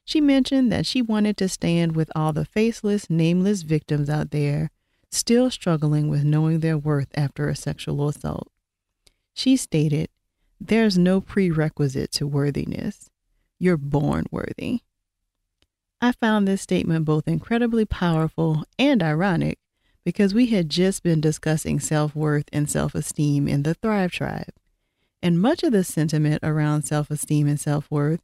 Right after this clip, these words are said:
seems to center on this idea that outside influences can help us to develop an internal process.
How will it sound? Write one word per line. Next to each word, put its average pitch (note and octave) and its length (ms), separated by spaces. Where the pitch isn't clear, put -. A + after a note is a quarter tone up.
seems D#4 400
to A3+ 120
center F#3+ 480
on D#3+ 180
this D#3+ 200
idea D3 520
that C#3+ 280
outside E3+ 500
influences C#3+ 720
can D3+ 160
help C#3+ 320
us C#3 320
to F#3 100
develop D3 600
an D3 180
internal D3 520
process. - 720